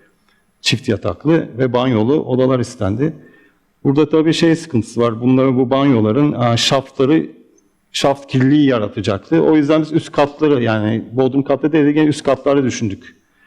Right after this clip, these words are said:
Bunları ki alt kattaki, yani gelen şaft şeyi ki-, kirletmesin. Burada bir bar-, barkovizyon var.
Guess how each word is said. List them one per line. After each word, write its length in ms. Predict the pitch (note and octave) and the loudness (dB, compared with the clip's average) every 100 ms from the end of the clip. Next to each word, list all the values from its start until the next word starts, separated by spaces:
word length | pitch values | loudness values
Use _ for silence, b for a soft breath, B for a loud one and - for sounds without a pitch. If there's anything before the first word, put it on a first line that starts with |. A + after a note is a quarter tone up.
| b b _ - | b b _ -8
Bunları 380 | A#2+ A#2+ C3+ C#3+ | 0 2 2 2
ki 160 | E3+ | 0
alt 220 | D3 C3+ - | 0 -2 -2
kattaki, 760 | C3+ - C3 - B2+ - - | -2 -2 -4 0 -2 -2 -8
yani 420 | A#2+ A2 A2 A2 G#2+ | -2 -2 -2 -6 -4
gelen 260 | B2 A#2+ A#2+ | -2 0 -2
şaft 320 | - D3 C#3+ | -2 -4 -4
şeyi 340 | - C3 C#3 - | -2 -2 -2 -6
ki-, 380 | - - - | -20 -20 -14
kirletmesin. 580 | - B2 B2+ A2 F#2+ C#3+ | -4 0 0 -2 -6 -2
Burada 200 | C3+ C#3+ | 0 2
bir 140 | C#3 C3 | 0 2
bar-, 240 | C3+ C3+ | 0 0
barkovizyon 640 | B2+ B2+ C#3+ C3+ B2+ C#3 | -4 -2 0 0 2 2
var. 140 | G2+ | 2